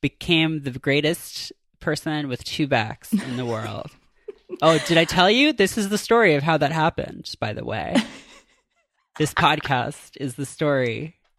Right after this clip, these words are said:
Speaker 2: Oh my God.
Speaker 1: I totally fell off My Hero Academia. I need to catch up again.
Speaker 2: Where are you at?
Speaker 1: Uh,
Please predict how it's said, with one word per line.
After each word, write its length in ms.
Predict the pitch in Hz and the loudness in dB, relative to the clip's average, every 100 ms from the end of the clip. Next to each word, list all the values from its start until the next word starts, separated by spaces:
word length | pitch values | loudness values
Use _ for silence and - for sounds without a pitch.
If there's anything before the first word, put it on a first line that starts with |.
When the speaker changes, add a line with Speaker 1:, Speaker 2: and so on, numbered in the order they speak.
| _ _ - 508 480 480 440 440 440 - _ | _ _ -4 -4 -6 -8 -12 -16 -20 -20 _
Speaker 2:
Oh 260 | 359 330 320 | 0 0 0
my 200 | 302 285 | -4 -4
God. 320 | 262 262 151 | -4 -2 2
Speaker 1:
I 100 | 202 | 2
totally 460 | 208 202 196 214 233 | 4 4 4 4 4
fell 240 | 254 214 | 4 4
off 180 | 160 156 | 4 2
My 140 | 147 | 0
Hero 180 | 139 143 | 2 2
Academia. 560 | 131 131 120 123 123 120 | 2 0 -4 -4 -2 0
I 120 | 120 | 0
need 140 | 131 156 | -2 -2
to 80 | |
catch 260 | - 143 - | 0 -2 0
up 160 | 113 120 | -2 -2
again. 560 | 117 110 113 117 131 - _ _ _ - - | -4 -4 -4 -6 -10 -14 _ _ _ -20 -2
Speaker 2:
Where 160 | 220 214 | 2 2
are 80 | 208 | 2
you 140 | 185 | 2
at? 320 | 180 170 - 226 - _ _ _ _ | 2 2 -2 -6 -8 _ _ _ _
Speaker 1:
Uh, 600 | 131 170 170 170 170 165 | -2 2 4 4 4 2